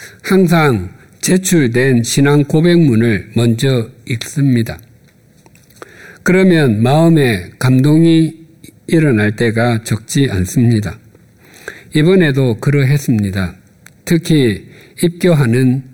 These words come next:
청년 자매의 신앙 고백문과 세례를 받는 청년 형제의 신앙 고백문이 더욱 그러하였습니다. 당사자의 허락하에 읽어드리겠습니다.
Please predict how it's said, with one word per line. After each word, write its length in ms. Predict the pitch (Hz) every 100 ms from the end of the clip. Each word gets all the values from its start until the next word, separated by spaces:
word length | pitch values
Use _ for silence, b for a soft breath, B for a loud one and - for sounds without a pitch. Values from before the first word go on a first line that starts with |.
| -
청년 640 | - 156 139 139 143 143 143
자매의 720 | 139 147 156 139 113 104 82
신앙 440 | - 131 127 123
고백문과 800 | 117 127 135 127 98 87 87 - _ _ _ B B B B B
세례를 500 | - 160 160 165 170
받는 580 | 165 107 104 123 104 92
청년 480 | - 143 131 143 143
형제의 640 | 131 185 156 101 95 104 82
신앙 400 | - 139 127 131
고백문이 840 | 123 131 139 123 101 104 107 107 B B B _
더욱 400 | 139 135 110 -
그러하였습니다. 920 | - 123 117 113 117 147 107 101 87 - _ _ _ _ _ _ B B B B -
당사자의 600 | 156 170 151 135 120 123
허락하에 840 | 107 165 147 - 123 110 113 90 -
읽어드리겠습니다. 1300 | 160 160 143 95 - - 123 120 113 104 107 90 87